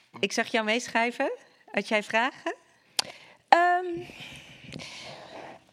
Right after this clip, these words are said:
Speaker 2: zoveel, maar ook n-, n-, niet per se nodig nu. Ik ben gewoon heel erg benieuwd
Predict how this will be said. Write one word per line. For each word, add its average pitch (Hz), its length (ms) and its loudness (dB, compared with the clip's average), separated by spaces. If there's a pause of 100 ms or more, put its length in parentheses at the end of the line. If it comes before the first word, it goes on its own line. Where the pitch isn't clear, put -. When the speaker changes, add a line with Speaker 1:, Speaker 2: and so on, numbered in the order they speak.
(1160)
Speaker 2:
zoveel, 247 880 2
maar 233 220 2
ook 294 240 2 (320)
n-, 247 200 -4
n-, 226 460 -4
niet 277 240 0
per 285 120 2
se 277 220 0
nodig 247 420 2
nu. 214 180 2
Ik - 220 -2
ben 226 140 2
gewoon 233 200 -2
heel 214 180 2
erg 220 200 -2
benieuwd 220 640 -4